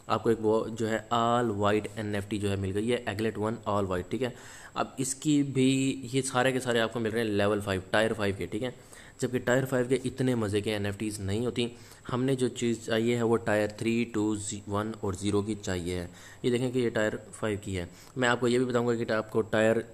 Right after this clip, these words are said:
थ्री, टू, ज़ीरो, वन की कहाँ से और कैसे मिलेगी, ये सारा का सारा आज मैं इसमें बताने वाला हूँ। तो वीडियो को कहीं से भी मिस मत कीजिएगा। आपको वीडियो में अगर कहीं पे भी कन्फ्यूजन है तो आप मुझसे कमेंट में पूछ सकते हैं और वीडियो को ज़रूर से ज़रूर लाइक कर दीजिएगा, ठीक है। अब हम आ जाते हैं कि भाई,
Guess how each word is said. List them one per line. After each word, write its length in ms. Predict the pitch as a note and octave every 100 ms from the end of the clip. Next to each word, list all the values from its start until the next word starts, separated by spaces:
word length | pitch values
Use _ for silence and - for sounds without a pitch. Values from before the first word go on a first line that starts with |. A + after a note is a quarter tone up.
| -
थ्री, 260 | A2+ A2+
टू, 280 | A2+ A2 A2
ज़ीरो, 300 | G#2 G#2+ G#2+
वन 180 | G2+ G#2
की 120 | A2
कहाँ 260 | G2+ G#2 G#2+
से 120 | A2
और 100 | G#2
कैसे 240 | G#2+ G#2
मिलेगी, 360 | A2 G#2 G#2 A#2 - - -
ये 100 | C#3
सारा 280 | C3 A2+ A2
का 80 | G#2
सारा 240 | G#2+ G2+
आज 80 | G2+
मैं 120 | G#2+
इसमें 200 | G2+ A#2+
बताने 260 | G#2 F#2+ F#2
वाला 180 | F2+ F#2
हूँ। 100 | - - - -
तो 80 | G#2+
वीडियो 220 | A2+ A#2+
को 60 |
कहीं 200 | A#2 A#2+
से 120 | B2 A2+
भी 80 |
मिस 220 | G#2 G#2+ B2
मत 80 |
कीजिएगा। 460 | A2 A#2 A2+ A2+ A2 - - -
आपको 300 | A2+ A#2 -
वीडियो 320 | A2 G#2+ A2+ A#2
में 120 | A2+
अगर 140 | A2
कहीं 240 | G#2+ A2 A2+
पे 60 |
भी 100 | A2
कन्फ्यूजन 460 | G#2 G2 G#2 A2 G#2+
है 60 |
तो 100 | G#2+
आप 200 | - G2+
मुझसे 300 | G2+ G2 -
कमेंट 240 | - G#2 G#2+
में 120 | G2
पूछ 140 | G#2+
सकते 240 | A#2+ - A#2
हैं 180 | A2+ A#2 - - - -
और 580 | G#2 G#2 G#2 G#2 G2+ G#2
वीडियो 200 | G#2 G#2+
को 120 | G#2+
ज़रूर 180 | G2+ G#2
से 120 | G#2
ज़रूर 220 | G2 G#2+
लाइक 220 | G2 F2+ -
कर 80 |
दीजिएगा, 400 | F2+ F2+ F2+ F2+
ठीक 160 | F2+ A#2+
है। 380 | B2+ - - - - - - - - - - - -
अब 100 | C#3+
हम 140 | D3 C#3+
आ 80 | B2+
जाते 220 | B2+ C3
हैं 100 | B2+
कि 100 | A#2+
भाई, 300 | A2+ A#2